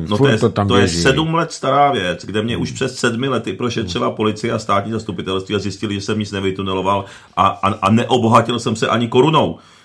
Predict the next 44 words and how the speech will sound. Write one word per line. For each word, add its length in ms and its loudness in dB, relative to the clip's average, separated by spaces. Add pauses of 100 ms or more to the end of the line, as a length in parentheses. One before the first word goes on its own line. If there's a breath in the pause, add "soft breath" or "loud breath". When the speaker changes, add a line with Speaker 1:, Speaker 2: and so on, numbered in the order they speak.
(120)
Speaker 1:
Takže 240 -2
to 120 -4
je 80 0
sedm 480 0
let 160 2
stará 400 0
lež, 460 2
Speaker 2:
No. 120 0
Speaker 1:
pomluva, 320 2
kdy 120 0
mě 140 -2
chtěli 240 0
odstranit 500 -2
z 40 -14
politiky 460 0
a 40 0
nepovedlo 420 4
Speaker 2:
Ni-, 60 0
Speaker 1:
se 140 0
jim 160 0
to. 260 0
Speaker 2:
nic 340 2
jiného 240 2
nemají. 340 -2
Speaker 1:
A 40 2
nic 340 4
jiného 280 2
Speaker 2:
No. 60 0
Speaker 1:
nemají, 420 0
přitom 320 -2
je 60 -2
to 120 -4
stokrát 460 0
vyvrácený, 460 2
prošetřený, 840 -2
eh, 300 -18 (300)
policií 440 2
prošetřený, 600 -2
státním 400 2
zástupcem, 460 0
všechny 260 -4
účty 320 -6
mi 100 0
prošetřili, 680 -2